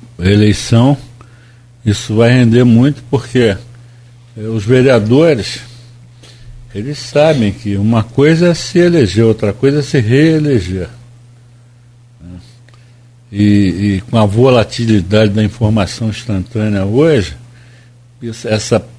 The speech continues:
essas perspectivas pioraram, né? Você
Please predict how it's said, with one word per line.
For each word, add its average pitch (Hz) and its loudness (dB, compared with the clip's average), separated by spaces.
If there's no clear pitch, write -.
essas - -10
perspectivas - -2
pioraram, 160 0
né? 95 -6
Você 98 -6